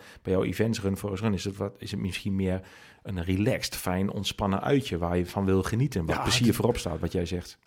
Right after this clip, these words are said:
Speaker 2: Ja, het is gewoon een beetje een dagje wandelen en het gaat iets sneller.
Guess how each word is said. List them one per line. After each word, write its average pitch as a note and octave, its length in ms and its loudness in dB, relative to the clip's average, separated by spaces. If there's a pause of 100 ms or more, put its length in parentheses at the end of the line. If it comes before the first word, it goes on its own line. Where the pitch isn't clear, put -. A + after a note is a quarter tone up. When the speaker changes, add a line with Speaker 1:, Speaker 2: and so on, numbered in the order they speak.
(120)
Speaker 2:
Ja, C3 100 2
het C3+ 100 4
is - 60 -4
gewoon C3 180 8
een C3 180 8
beetje C3 240 6
een B2 100 4
dagje C3+ 260 4
wandelen B2+ 440 6
en A2+ 60 4
het A2+ 100 0
gaat A#2 140 -2
iets G#2+ 100 -6
sneller. A#2 340 2